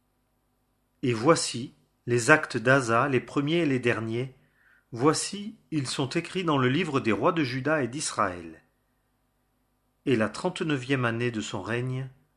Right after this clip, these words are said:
Asa fut malade des pieds jusqu'à ce que son mal fût extrêmement grand. Et dans sa maladie aussi,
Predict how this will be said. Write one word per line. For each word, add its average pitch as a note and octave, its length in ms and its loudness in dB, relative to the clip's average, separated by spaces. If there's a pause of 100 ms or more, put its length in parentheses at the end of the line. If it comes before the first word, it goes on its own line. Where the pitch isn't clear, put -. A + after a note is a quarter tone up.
(240)
Asa C#3+ 420 6
fut C3+ 220 -6
malade C3 340 4
des B2+ 200 2
pieds C3 420 -2
jusqu'à C3 400 -2
ce - 100 -8
que D3 100 -4
son C3+ 200 -4
mal C3+ 240 4
fût C3+ 400 -6
extrêmement B2+ 880 -2
grand. F#2 420 -10 (760)
Et C3 100 2
dans C3+ 220 4
sa D#3+ 200 0
maladie B2 480 0
aussi, G#2 480 -4